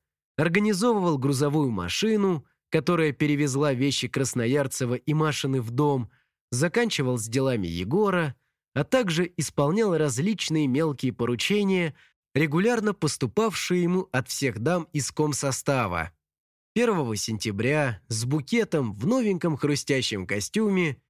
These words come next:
и с ярким рюкзачком Тёмка пошёл в первый класс в замечательную школу в соседнем городке.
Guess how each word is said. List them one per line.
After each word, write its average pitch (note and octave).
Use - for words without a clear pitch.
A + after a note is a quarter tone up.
и C3
с B2
ярким C3
рюкзачком B2
Тёмка A#3+
пошёл D#3+
в -
первый C3
класс D3+
в C#3
замечательную A#2
школу E3+
в -
соседнем B2+
городке. B2+